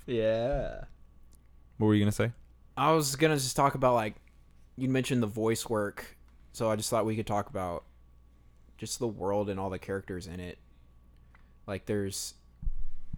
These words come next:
Speaker 1: some really good characters in this. Like, there's two people that you're with all the time.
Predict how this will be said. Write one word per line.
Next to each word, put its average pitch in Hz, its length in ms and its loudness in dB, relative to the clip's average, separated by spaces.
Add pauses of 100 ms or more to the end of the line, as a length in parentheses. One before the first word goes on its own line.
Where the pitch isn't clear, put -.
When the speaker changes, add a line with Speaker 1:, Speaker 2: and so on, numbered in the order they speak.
Speaker 1:
some 147 340 -2
really 113 280 2
good 101 420 -2 (360)
characters 117 500 -2
in 131 80 -4
this. 131 320 -8
Like, 90 220 -10
there's 98 260 -6
two 143 240 0
people 123 380 4
that 107 140 2
you're 95 120 -4
with 98 420 -6
all 104 200 0
the 107 100 -2
time. 104 400 -8